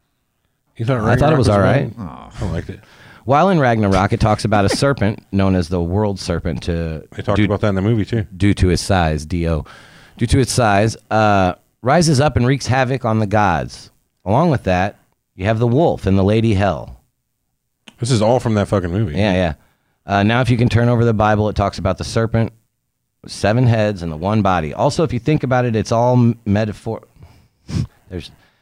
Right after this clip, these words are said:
Speaker 2: meta-, metaphorical. Also says there are seven world powers to play and trying to unify under one world order being the one body.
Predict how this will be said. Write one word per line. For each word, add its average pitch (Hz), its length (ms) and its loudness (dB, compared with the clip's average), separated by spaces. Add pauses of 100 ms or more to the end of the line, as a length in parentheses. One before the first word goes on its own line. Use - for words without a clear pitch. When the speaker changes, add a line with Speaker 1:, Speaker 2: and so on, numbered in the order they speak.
(520)
Speaker 2:
meta-, 117 320 0
metaphorical. 117 1000 0 (360)
Also 117 240 0
says 120 240 0
there 117 140 2
are 104 40 0
seven 131 420 0
world 123 220 0
powers 113 360 0
to 104 80 -8
play 107 260 0
and 101 100 0
trying 107 280 0
to 101 120 -6
unify 104 560 0
under 92 280 0
one 107 340 2
world 104 420 -2 (300)
order 101 380 -4
being 95 600 -6
the 85 80 -8
one 87 320 -6
body. 80 440 -6